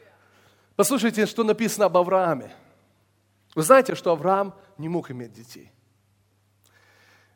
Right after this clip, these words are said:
Сара не могла иметь детей. Послушайте, и Авраам, ну вот не просто не хотел, ну, вы же пони-, должны понять,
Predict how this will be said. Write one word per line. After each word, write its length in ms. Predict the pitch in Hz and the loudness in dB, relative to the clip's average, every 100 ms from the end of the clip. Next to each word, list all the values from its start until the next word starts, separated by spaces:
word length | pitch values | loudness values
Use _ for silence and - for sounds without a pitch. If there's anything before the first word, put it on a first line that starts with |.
| _ | _
Сара 360 | - 196 196 | 0 2 2
не 100 | 175 | 0
могла 340 | 147 131 123 110 | -4 -8 -10 -14
иметь 200 | 110 107 | -18 -20
детей. 340 | 107 - 101 _ _ _ _ _ _ _ _ _ _ | -20 -20 -20 _ _ _ _ _ _ _ _ _ _
Послушайте, 480 | - 190 262 180 180 | -6 -2 -2 -4 -6
и 200 | 190 196 | -4 2
Авраам, 920 | 190 190 190 214 233 285 196 220 208 - _ _ _ _ _ _ _ | 4 4 4 4 4 2 0 -4 -12 -20 _ _ _ _ _ _ _
ну 100 | 202 | 0
вот 200 | 208 208 | 0 0
не 100 | 196 | -6
просто 340 | - 330 - 254 | -4 -4 -2 -2
не 120 | 233 | -4
хотел, 480 | 240 233 - 147 - _ _ _ _ - | -6 -8 -8 -10 -10 _ _ _ _ -18
ну, 300 | 190 190 196 | -14 -12 -12
вы 80 | |
же 80 | 170 | -10
пони-, 280 | - 190 180 | -10 -10 -10
должны 260 | 151 160 170 | -14 -14 -14
понять, 320 | 143 120 | -18 -20